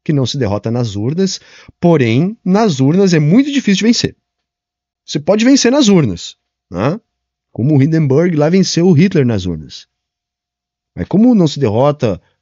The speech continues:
o nazifascismo nas urnas, o Hitler virou poder do mesmo jeito depois. A gente derrotou o Bolsonaro, ou seja, o representante do nosso fascismo organizado nas urnas.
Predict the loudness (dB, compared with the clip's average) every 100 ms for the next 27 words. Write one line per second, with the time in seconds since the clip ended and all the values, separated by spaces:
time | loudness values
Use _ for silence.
0 | _ _ -10 -6 -4 -4 -6 -6 -8 -4
1 | -2 -2 0 0 -2 -2 0 0 0 0
2 | 0 -2 -4 -4 -4 -4 -4 -2 -2 -4
3 | -8 -10 -10 -12 -16 -20 _ _ _ _
4 | _ _ _ _ _ _ _ _ _ _
5 | _ _ -10 -2 0 0 0 0 2 2
6 | 0 -2 0 0 0 -2 -6 -4 -4 -4
7 | -8 -8 -8 -4 -4 -4 -2 -2 -2 -4
8 | -4 -2 -2 -2 -2 -2 0 0 2 2
9 | 0 -4